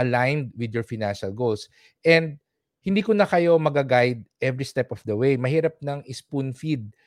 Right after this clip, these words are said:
sa inyo yung information na yon unless na you hire me as a wealth manager, which I don't really offer as a service, no? Hanggang financial consultation lang ako.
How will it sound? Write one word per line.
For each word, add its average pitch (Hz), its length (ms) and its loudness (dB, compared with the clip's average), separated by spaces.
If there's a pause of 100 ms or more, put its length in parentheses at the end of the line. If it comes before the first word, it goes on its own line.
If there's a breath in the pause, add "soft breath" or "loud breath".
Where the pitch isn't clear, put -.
sa - 160 -4
inyo 139 360 0
yung 131 100 -6
information 120 580 -4
na 107 80 -2
yon 120 380 2
unless 135 400 0
na 120 260 0 (380)
you 147 160 6
hire 143 340 6
me 123 320 -6
as - 400 -2 (300)
a 110 500 -2 (540)
wealth 139 380 6
manager, 123 720 0
which - 480 -4
I 117 480 2
don't 123 320 -2
really 117 440 -4
offer 117 360 2
as 104 160 -4
a 104 80 -4
service, 180 480 0
no? 147 80 -2
Hanggang 120 280 -2
financial 117 440 -4
consultation 107 720 -6
lang 92 120 -6
ako. 92 320 -4